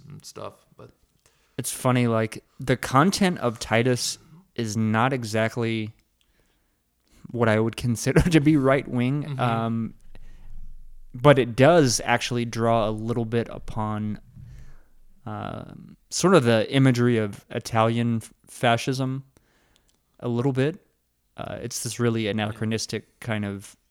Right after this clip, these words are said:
Speaker 1: Mm-hmm.
Speaker 2: hodgepodge pastiche of all these different time periods
Speaker 1: Mm-hmm.
Speaker 2: that it's, are all sort of amalgamated to represent Rome itself. But yeah, that was,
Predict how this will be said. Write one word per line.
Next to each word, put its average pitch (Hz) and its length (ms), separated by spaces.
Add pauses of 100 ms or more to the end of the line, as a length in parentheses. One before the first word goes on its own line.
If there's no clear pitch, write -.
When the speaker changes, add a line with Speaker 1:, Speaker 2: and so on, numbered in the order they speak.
(180)
Speaker 1:
Mm-hmm. 117 180
Speaker 2:
hodgepodge 110 720
pastiche 113 640
of 107 160
all 104 120
these 110 200
different - 320
time 113 260
periods 110 440
Speaker 1:
Mm-hmm. - 260
Speaker 2:
that 113 100
it's, - 180 (560)
are 110 140
all 107 80
sort 113 220
of 104 100
amalgamated 107 800 (800)
to - 100
represent 107 520
Rome 113 280
itself. 110 560 (600)
But 135 100
yeah, 127 140
that 147 260
was, 127 220